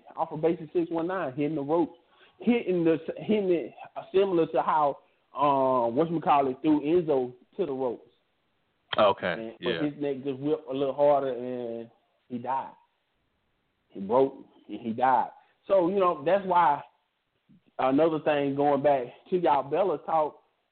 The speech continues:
Speaker 1: <laughs> the, and I said that to you before, these people, it just show how much some, um, majority of wrestling fans hate women. I guess don't get to be around women. Or really
Speaker 2: Yeah.
Speaker 1: guys who just be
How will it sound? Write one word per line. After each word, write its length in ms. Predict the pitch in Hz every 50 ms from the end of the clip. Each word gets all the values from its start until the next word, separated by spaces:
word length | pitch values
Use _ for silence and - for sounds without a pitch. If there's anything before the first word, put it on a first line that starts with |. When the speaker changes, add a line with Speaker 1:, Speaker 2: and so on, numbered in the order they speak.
| _ -
Speaker 1:
<laughs> 460 | 127 - - - - - - - 160
the, 160 | 165 180 185 - - _ - 175 - - 180 - _ _ _ -
and 120 | 143 151 160
I 140 | 160 165 165
said 220 | - 185 180 170 180
that 160 | 185 180 180
to 60 | - 208
you 200 | 185 202 226 220
before, 520 | 175 175 - - 254 262 247 165 131 - - - - _ _ _ -
these 200 | 165 196 208 196 190 -
people, 360 | 220 220 214 185 170 170 156 -
it 340 | - - 135 165 170 160 165
just 200 | 196 196 196 -
show 180 | 220 208 190 170
how 140 | - 196 196
much 240 | 190 185 180 180 - - - _ -
some, 300 | 202 180 175 175 156 -
um, 260 | 135 135 135 139 139 - -
majority 500 | 139 147 147 139 156 170 165 165 156 147
of 60 | 139
wrestling 380 | 147 151 160 156 156 147 143 143
fans 320 | 143 143 143 139 127 135 135 -
hate 180 | 156 143 117
women. 320 | 120 143 156 160 131 107 - _ _ _ _ _ _ _ _ _ -
I 80 | 113 127
guess 560 | 139 131 131 143 120 127 131 135 151 151 147 151 143
don't 400 | 143 143 139 139 135 - 156 139
get 160 | 160 165 -
to 60 | 139
be 160 | 143 139 139
around 460 | 139 131 131 143 151 151 151 139 127 127
women. 320 | 127 120 107 98 92 90 _ _ _ _ _ _ _ _ _ _ _ _ _ _ _ _ _ _ - _
Or 220 | - - 123 131 131
really 260 | 143 147 151 151 139
Speaker 2:
Yeah. 320 | 135 139 135 135 135 135
Speaker 1:
guys 40 | 135 156
who 100 | 151 135
just 200 | 143 139 135 139
be 100 | 135